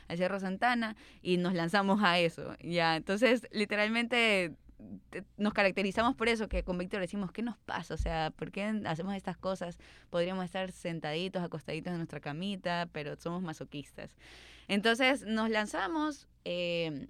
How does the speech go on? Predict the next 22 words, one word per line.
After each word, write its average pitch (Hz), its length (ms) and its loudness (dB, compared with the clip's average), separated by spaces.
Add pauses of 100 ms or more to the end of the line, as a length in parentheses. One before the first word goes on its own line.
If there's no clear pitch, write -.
(520)
fue 226 160 4
durísimo, 240 800 2
durísimo, 202 500 -2
pero 165 220 0
creo 185 240 2
que 190 120 -4
más 185 420 0
nos 175 260 -4
pudo 190 640 -6
el 160 160 -8
tema 180 320 -4
de, 170 240 2 (240)
"¿Sabes 190 180 -6
qué? 208 200 -6
No, 202 200 -2
tenemos 180 240 -4
que 180 220 -4
llegar, 180 400 4
tenemos 175 220 -6
que 170 80 -12
llegar", 180 420 2
eh, 151 560 -6